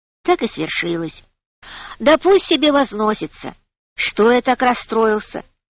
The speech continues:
Пусть поступает, как считает нужным.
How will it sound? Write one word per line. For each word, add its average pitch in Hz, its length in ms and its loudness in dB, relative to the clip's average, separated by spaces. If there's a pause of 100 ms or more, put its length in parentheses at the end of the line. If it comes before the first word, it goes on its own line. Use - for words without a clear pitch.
(140)
Пусть 247 300 2
поступает, 269 640 0
как 254 140 -2
считает 247 440 -2
нужным. 185 480 -6